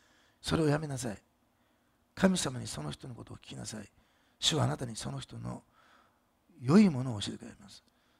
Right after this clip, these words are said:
それをかた-、感謝しなさい。「あなたは彼に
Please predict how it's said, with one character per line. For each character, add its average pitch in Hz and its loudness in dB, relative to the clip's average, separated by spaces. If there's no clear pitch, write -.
そ - 0
れ 165 6
を 165 4
か - -8
た-、 143 -4
感 135 0
謝 117 -2
し - -4
な 101 -10
さ - -16
い。 - -20
「あ - -2
な - 2
た - -2
は - -2
彼 - -6
に 117 -8